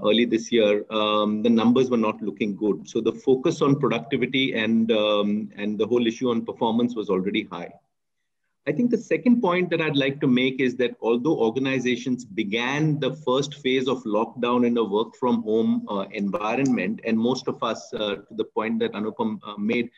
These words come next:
switched over very effectively and efficiently. If you look at today, we are having, you know, three or four different, um, categories that is emerging. One is, you know, you have, uh, on-site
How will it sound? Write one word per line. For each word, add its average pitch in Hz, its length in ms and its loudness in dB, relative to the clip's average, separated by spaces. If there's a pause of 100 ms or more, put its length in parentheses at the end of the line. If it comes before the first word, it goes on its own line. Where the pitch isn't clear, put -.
(220)
switched 151 340 -4
over 127 240 2
very 123 300 0
effectively 113 580 -4
and 104 80 -4
efficiently. 107 760 -4 (520)
If - 120 -10
you 160 80 0
look 170 200 0
at 240 220 -4
today, 139 400 0
we 131 180 0
are 156 80 -2
having, 151 480 -2
you 135 120 -2
know, 160 220 -2
three 175 140 0
or 170 140 0
four 156 180 -2
different, 151 560 -4
um, 107 640 -2
categories 135 640 -2
that 104 180 -4
is 110 100 -2
emerging. 104 600 -2
One 120 180 -2
is, 143 220 -2
you 127 80 -2
know, 135 80 -2
you 123 240 0
have, 117 280 -4
uh, 117 220 0
on-site 127 540 -2